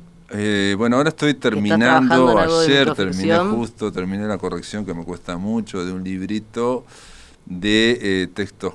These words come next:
Speaker 1: cortos o cuentos breves, en fin, que no tengo el, todavía no tengo el título.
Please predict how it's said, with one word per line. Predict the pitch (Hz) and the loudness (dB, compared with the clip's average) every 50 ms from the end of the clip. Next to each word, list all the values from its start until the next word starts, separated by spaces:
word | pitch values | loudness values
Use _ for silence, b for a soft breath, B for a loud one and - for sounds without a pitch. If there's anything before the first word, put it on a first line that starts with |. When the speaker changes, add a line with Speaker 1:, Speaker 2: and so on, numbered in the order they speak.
| - - | -8 -4
Speaker 1:
cortos | - 127 135 139 139 135 120 104 - - 95 92 87 82 92 | 0 2 4 4 4 4 2 0 -4 -6 -4 -4 -4 -4 -6
o | 87 85 82 82 82 | -8 -8 -8 -8 -8
cuentos | - 98 92 90 - - 69 69 - | -6 -4 -4 -4 -4 -6 -8 -8 -8
breves, | 82 95 110 120 120 120 117 113 107 90 87 82 80 - - | -8 -6 -4 -4 -2 -2 -2 -2 -2 -4 -4 -8 -10 -10 -12
en | 82 80 - | -14 -14 -14
fin, | - - 101 104 107 110 113 117 - - - _ - | -12 -8 -6 -4 -4 -4 -6 -8 -10 -14 -20 _ -14
que | - 92 92 90 87 85 87 92 87 82 | -10 -8 -6 -6 -6 -6 -6 -8 -10 -10
no | 82 82 95 101 | -10 -10 -10 -8
tengo | - 107 107 101 98 | -8 -6 -6 -4 -4
el, | 90 87 85 85 87 78 73 | -4 -4 -6 -8 -8 -10 -12
todavía | - - 92 90 95 104 | -8 -6 -4 -2 -2 -2
no | 107 104 | -4 -4
tengo | 104 - - - 92 | -6 -6 -6 -6 -6
el | 85 | -6
título. | - - 120 113 - - 107 - - | -4 -4 -6 -6 -6 -8 -10 -10 -12